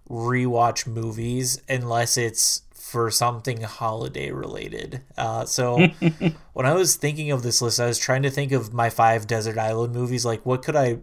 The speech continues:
Speaker 1: actually rewatch over and over? And I tried to pick things that I actually do rewatch.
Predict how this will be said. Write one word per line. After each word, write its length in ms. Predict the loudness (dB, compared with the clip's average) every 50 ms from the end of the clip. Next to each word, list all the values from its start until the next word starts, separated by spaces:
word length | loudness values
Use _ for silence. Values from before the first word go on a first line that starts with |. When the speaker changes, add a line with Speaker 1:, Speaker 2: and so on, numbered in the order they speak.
| -2
Speaker 1:
actually 400 | 0 0 0 0 -2 -2 -4 -2
rewatch 440 | -2 -2 -2 0 0 2 0 0 0
over 260 | 0 0 0 0 -2 -4
and 100 | -4 -4
over? 300 | -4 -2 -2 -2 -4 -4
And 100 | -4 -4
I 60 | -4
tried 240 | -2 0 0 0 0
to 60 | 0
pick 160 | 0 -2 -4
things 200 | -4 -6 -6 -4
that 120 | -2 -2 0
I 60 | 0
actually 360 | 0 -2 -2 -2 -4 -4 -4
do 260 | -6 -6 -6 -4 -2
rewatch. 560 | -2 0 0 0 0 -2 -2 -2 -4 -6 -8